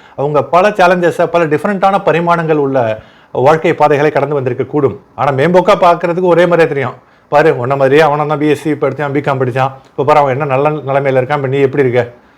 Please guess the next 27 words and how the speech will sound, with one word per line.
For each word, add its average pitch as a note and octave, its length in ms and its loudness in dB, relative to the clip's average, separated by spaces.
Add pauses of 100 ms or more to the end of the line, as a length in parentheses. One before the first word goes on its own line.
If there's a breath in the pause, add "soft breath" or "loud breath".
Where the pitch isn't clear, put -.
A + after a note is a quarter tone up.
(340 soft breath)
இது D3+ 160 -2
ரொம்ப F#3+ 220 0
வேகான E3+ 500 4
ஒரு D#3 100 2
கம்பேரிசன். B2+ 540 0
உதாரணத்துக்கு D3 340 2
சொல்றேன், A2 340 -6 (680 soft breath)
ஓகேங்களா? A#2+ 540 0 (300 loud breath)
இதுவே F3+ 340 4
வந்து G3+ 280 2
அந்த D#3 240 2
ரெண்டு F#3+ 280 2
பேரும் G#3 320 0
வேற F#3 220 4
வேற G3+ 140 4
வாழ்க்கை F3+ 280 2
பாதைகள்ல, D#3+ 380 2
கரடுமுரடான D#3 640 0
பாதைகள்ல D3 360 0
வந்து C3+ 300 -2
வேறு F3 360 4
வேறு G3+ 180 2
திசைகள்ல F3+ 800 -2
அந்த D3 480 0
காரணத்திற்காக D#3+ 680 0
மட்டும்தான் C#3+ 340 0
அவங்களுக்கு F3+ 500 0